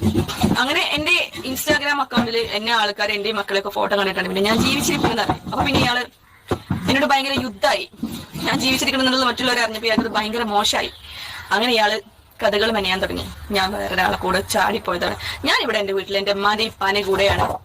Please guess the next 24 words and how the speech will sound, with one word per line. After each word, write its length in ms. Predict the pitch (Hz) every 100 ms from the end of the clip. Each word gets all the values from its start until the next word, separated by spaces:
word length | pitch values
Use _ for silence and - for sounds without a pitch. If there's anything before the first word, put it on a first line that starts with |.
| 233
കഴിഞ്ഞ 180 | 220 226
ഒന്നര 240 | 233 262
വർഷമായിട്ട് 420 | 233 214 208 202
എന്റെ 200 | 208 -
മോനെ 260 | 220 214 233
കൂടെ 120 | 220
ജീവിക്കുന്നത്. 500 | 202 190 196 180 175 - - 233
അന്തസ്സായിട്ട് 420 | 262 302 - 233
ഒരു 80 | 233
ജോലി 240 | 220 233
ചെയ്തിട്ടാണ് 340 | 254 214 196 196
ഞാൻ 100 | 190
എന്റെ 120 | 190
മോനെ 220 | 196 190
നോക്കുന്നത്. 400 | 180 175 175 160 - - - - - - - - - - 269
ഇയാള് 140 | 330
ബുദ്ധിമുട്ടിച്ചോണ്ടിരിക്കണം. 1160 | 330 359 381 - - 311 302 311 285 202 185 180 -
കഴിഞ്ഞ 140 | 254
ഒരു 80 | 311
വർഷമായിട്ട് 340 | 277 254 180 180
സോഷ്യൽ 340 | 226 - 269
മീഡിയയിൽ 460 | 240 214 214 214 208 - - - - -
എന്നെ 160 | 247
ഇട്ടിട്ട് 300 | 294 226 269